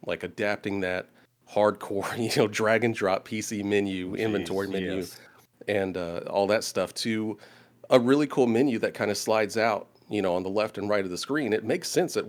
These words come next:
Speaker 1: really works. So th-, I think that's generally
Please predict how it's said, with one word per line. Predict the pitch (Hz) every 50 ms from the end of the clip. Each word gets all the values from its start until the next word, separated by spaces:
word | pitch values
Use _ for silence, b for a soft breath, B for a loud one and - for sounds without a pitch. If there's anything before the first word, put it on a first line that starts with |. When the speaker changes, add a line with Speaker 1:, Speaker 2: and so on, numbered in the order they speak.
| 98
Speaker 1:
really | 104 110 127 143 123
works. | - - 107 - 143 - - - - - b b b b b b _ _ _ _ -
So | - - - 101 98 98 95 82 - -
th-, | - 113 113
I | 127
think | 117 - 120 117
that's | 120 123 120 - - - 110 98
generally | 92 101 101 107 120 127 127 123 117 110 104 101 101 101 98 98